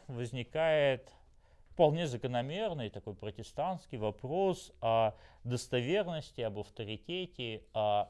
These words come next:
критерии истины, э, для всего, что возникло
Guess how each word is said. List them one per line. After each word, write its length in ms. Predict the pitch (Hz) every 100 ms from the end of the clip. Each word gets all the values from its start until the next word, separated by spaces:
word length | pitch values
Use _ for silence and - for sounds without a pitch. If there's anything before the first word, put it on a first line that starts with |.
| -
критерии 680 | - 110 120 127 110 110 101 -
истины, 640 | 180 - - 127 120 110 - - - - -
э, 340 | 113 113 113
для 600 | 101 104 123 131 131 123 -
всего, 400 | - 120 110 139
что 440 | - - 110 98 - - -
возникло 680 | 113 113 113 135 - 104